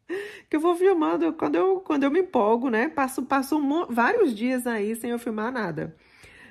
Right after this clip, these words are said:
Mas agora que eu tô filmando, eu disse, "Ah, isso aqui eu vou filmar, isso aqui eu vou filmar, isso aqui eu vou filmar."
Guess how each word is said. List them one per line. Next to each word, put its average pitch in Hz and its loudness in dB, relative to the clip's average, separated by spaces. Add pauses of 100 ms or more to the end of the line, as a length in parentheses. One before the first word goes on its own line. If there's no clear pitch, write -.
Mas 190 2
agora 220 2
que 262 -4
eu 262 0
tô 269 0
filmando, 254 0
eu 226 0
disse, 220 -6
"Ah, 190 -6
isso 170 -10
aqui 214 -8
eu 214 -4
vou 226 -6
filmar, 220 -8
isso - -10
aqui 240 -4
eu 240 -2
vou 233 -4
filmar, 226 -6
isso 214 -10
aqui 233 -4
eu 233 -2
vou 233 -4
filmar." 220 -6